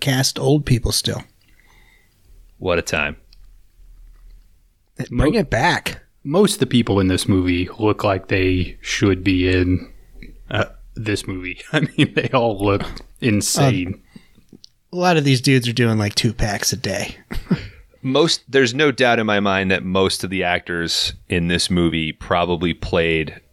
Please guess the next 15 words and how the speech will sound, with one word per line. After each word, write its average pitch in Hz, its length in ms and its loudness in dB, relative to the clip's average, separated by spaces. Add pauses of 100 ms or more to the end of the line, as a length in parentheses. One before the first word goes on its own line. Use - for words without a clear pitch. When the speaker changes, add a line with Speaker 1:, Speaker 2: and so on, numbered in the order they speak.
Speaker 2:
uh, 76 400 -2 (1300)
a 90 100 -2
guy 85 320 -2
going 85 380 -2
out 80 180 -2
with - 160 -10
one 82 120 2
of 73 40 2
the 76 80 -2
Golden 76 340 -2
Girls 69 300 -2
for - 160 -4
an - 60 -6
episode. - 480 -6 (560)
<laughs> 202 100 0